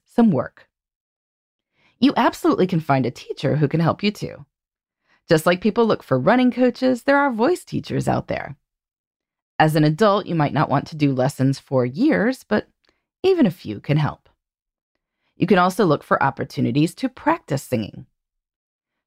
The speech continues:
Try going back to that house of worship you haven't been attending regularly.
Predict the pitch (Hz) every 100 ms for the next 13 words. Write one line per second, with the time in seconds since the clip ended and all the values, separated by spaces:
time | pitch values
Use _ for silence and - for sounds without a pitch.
0 | - 156 139 156 165 190 185 220 220 -
1 | 156 143 139 - 127 - 160 143 151 -
2 | 127 135 135 131 139 151 151 - 117 135
3 | 151 139 131 98 - 90 90